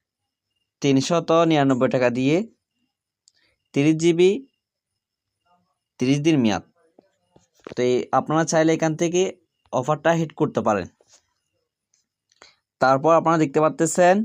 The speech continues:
পঞ্চাশ জিবি একশো বিশ টাকা ক্যাশব্যাক ছয়শত নিরানব্বই টাকা, এটাও আপনারা হিট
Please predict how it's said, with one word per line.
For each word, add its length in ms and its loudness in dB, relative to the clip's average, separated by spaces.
পঞ্চাশ 380 2
জিবি 240 2
একশো 240 -2
বিশ 180 -4
টাকা 240 2
ক্যাশব্যাক 380 0
ছয়শত 360 -2
নিরানব্বই 480 0
টাকা, 180 0
এটাও 280 2
আপনারা 300 0
হিট 100 -6